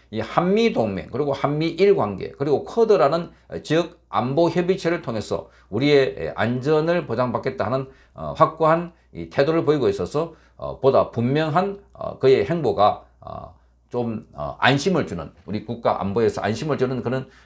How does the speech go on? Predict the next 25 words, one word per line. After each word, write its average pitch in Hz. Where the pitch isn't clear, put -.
어, 71
신호라고 120
보여집니다. -
그렇게 147
되면 151
좀 117
미국과의 151
관계도 143
급속도로 170
정상화될 123
것 120
같고, 92
어, 76
그리고 147
이 110
북한을 165
비롯해서 135
지금, 139
어, 85
북쪽에 175
있는 127
블록들, 120
러시아와 151
중국, 170
북한, 139